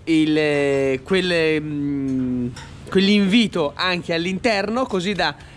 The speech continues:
essere sicuri nell'atto di montarla e di, a, di essere all'altezza perfetta.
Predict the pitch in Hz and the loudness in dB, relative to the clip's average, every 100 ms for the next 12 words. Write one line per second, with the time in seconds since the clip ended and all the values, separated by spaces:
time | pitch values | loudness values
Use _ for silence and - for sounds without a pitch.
0 | - - 170 - 180 160 160 208 175 156 | -12 -4 -2 0 -2 -2 -2 2 2 2
1 | 156 160 175 175 175 160 180 220 208 165 | 0 0 -2 -4 -6 -4 -2 -2 0 -2
2 | 175 180 156 151 143 147 151 156 156 143 | -2 -2 -2 -2 -2 -2 -2 -2 -4 -2
3 | 143 147 143 143 135 135 110 104 - | -2 -4 -6 -6 -8 -6 -8 -10 -12